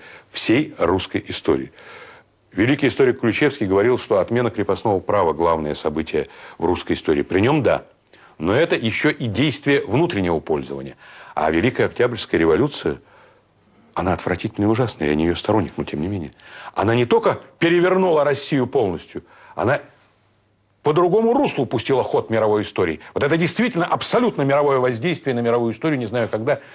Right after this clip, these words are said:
Россия так еще воздействовала. А ведь Октябрьская революция под какими шла знаменами?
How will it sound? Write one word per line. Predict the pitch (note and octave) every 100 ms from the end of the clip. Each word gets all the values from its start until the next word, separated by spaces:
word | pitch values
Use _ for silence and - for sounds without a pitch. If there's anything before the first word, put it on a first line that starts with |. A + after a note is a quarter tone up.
| -
Россия | G2 A2+ C3 A#2
так | B2 G#2+
еще | F#2 - F#2+
воздействовала. | F2 D#2+ D#2 - D2 - - _ - - - - - - -
А | E2
ведь | G2+
Октябрьская | B2+ D3 G2 - F2
революция | E2 G#2 F#2+ E2+
под | F#2+
какими | - A#2 - F#3 C#3+ -
шла | - - G2+ D3+ D3 _ _
знаменами? | E2 D#2 A2+ C#3+ G#2+ D2